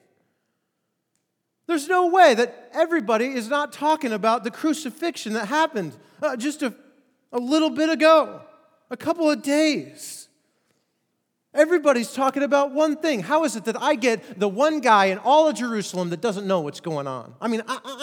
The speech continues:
I'm thinking kinda like, uh, "What's going on? What are you talking about?" I was thinking,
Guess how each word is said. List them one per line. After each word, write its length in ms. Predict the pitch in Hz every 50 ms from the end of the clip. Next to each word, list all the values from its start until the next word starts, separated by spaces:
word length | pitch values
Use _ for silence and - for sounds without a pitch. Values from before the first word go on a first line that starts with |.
| 311
I'm 100 | 339 320
thinking 340 | - - 285 247 - 226 214
kinda 260 | - - 240 226 220
like, 300 | 214 208 208 202 185 - - - - -
uh, 220 | 240 214 208 208 - - - - _ _ _ _ _ _ _ _ _ _ _ _ _ _ _ _ _ _ _ _ _ _ _ _ _
"What's 260 | 208 262 285 277 -
going 300 | - 262 262 269 226 190
on? 360 | 185 202 240 285 330 320 262 - _
What 140 | 170 233 269
are 20 |
you 120 | 302 311 302
talking 400 | - 202 214 226 262 269 311 302
about?" 440 | 302 269 285 262 285 320 339 339 - - - _ _ _ _ _ _ _ _ _ _ _ _ _ _ _ _ _ _ _ _ _ _ _ _ _ _ _ _ _ _ _ _ _ _ _ _ _ _ _ _ _ _ _ _ _ _ _ _ _ _ _ _ _ _
I 80 | - 240
was 180 | 277 254 - -
thinking, 500 | - 226 214 - 202 190 185 180 175